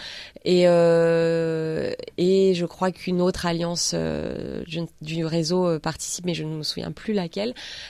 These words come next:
Euh, voilà, donc, euh, à l'occasion de la fin de la Coupe du Monde de rugby, euh, on avait voulu faire un, un petit, euh,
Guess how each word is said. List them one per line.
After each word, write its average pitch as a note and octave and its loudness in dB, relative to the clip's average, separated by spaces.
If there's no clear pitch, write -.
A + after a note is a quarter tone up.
Euh, F3 4
voilà, E3+ 4
donc, F3+ 0
euh, F3 6
à E3 8
l'occasion F3+ 4
de F3+ 2
la E3 4
fin F#3+ 2
de F#3+ 2
la F3 6
Coupe - -10
du E3+ -2
Monde F#3 2
de E3+ 2
rugby, E3+ 2
euh, E3+ 4
on E3 0
avait E3+ 6
voulu E3+ 0
faire E3 -2
un, D#3 -4
un D#3+ -2
petit, E3+ -4
euh, D#3 2